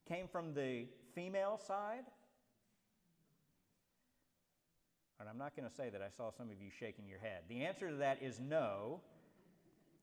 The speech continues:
And in part, we know that because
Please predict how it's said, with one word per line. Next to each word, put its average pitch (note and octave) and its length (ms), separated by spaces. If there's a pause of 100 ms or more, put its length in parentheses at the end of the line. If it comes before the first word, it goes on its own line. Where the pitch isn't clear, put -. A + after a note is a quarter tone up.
(1400)
And D#3+ 100
in E3+ 100
part, A#3+ 340
we F#3 140
know G#3+ 380
that D#3 320
because F3 380